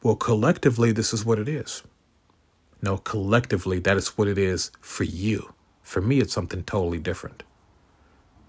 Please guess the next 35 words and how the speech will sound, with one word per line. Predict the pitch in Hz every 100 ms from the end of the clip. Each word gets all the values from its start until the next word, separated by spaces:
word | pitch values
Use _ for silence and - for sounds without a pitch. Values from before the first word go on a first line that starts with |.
| -
So | - 110
you | 92 95
cannot | 120 131 117 107 -
affect | 107 - - 135 131
me | 98 107
on | 104 101
a |
collective | 95 - 104 95 95 - 80
level. | - 82 - -
No. | 110 85 - _ _ _ _ _ _
When | - 87
people | 113 - 98
say, | - 92
"Oh, | 147
well, | 123
consciously, | - - 151 151 131 - 131 127 - - - - _
collectively, | - 143 156 - 151 131 139 131 123 -
consciously | 131 127 127 - 110
speaking," | - 123 113 - 78 -
no, | 104 104
you | 104 107
can't | - 104
affect | 95 - 117 -
me | 82
like | - -
that. | - - _ - _ _ _ _ _ _ _ _ _ _ _ -
Even | 113 131 135
though, | 135
yes, | 131 117 - -
we | 104
are | 101
one | 101 104
and | 101
the | 98
same, | - 113 139 151